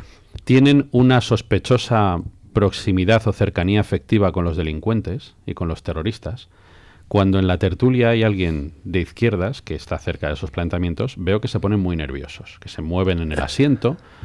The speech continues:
porque les incomoda mucho esa frase. Pero esa frase no es una invención de este periodista, ni de Eduardo, ni de nadie. Esto es algo comprobable todos los días.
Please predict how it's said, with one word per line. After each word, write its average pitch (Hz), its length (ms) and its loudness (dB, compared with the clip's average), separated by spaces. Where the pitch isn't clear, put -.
porque 95 200 0
les 90 240 0
incomoda 98 540 4
mucho 98 320 -2
esa 87 180 -4
frase. - 400 -4
Pero 117 120 4
esa 165 140 6
frase 180 400 4
no 101 200 4
es 147 160 2
una 117 360 6
invención 85 600 0
de 85 100 -2
este - 180 -6
periodista, 85 420 -2
ni 107 140 2
de 82 80 -2
Eduardo, 87 420 0
ni 113 120 2
de 76 120 -4
nadie. 90 400 -4
Esto - 240 -6
es 113 140 -2
algo 147 320 -2
comprobable 98 680 4
todos 104 320 2
los 67 200 -8
días. 76 320 -10